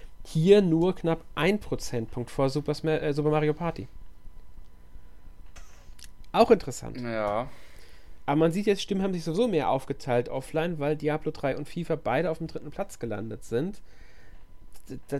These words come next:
Speaker 1: da, wenn man sich das so anschaut, sieht man, da haben sich Stimmen mehr verteilt, gerade auf diese vier Spiele. Online sind es, ähm, ja,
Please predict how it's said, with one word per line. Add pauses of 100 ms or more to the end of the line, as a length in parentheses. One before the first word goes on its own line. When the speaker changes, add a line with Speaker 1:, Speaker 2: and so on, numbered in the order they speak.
Speaker 1:
da,
wenn
man
sich
das
so
anschaut,
sieht
man,
da
haben
sich
Stimmen
mehr
verteilt,
gerade
auf
diese
vier
Spiele. (520)
Online (200)
sind
es,
ähm, (1600)
ja,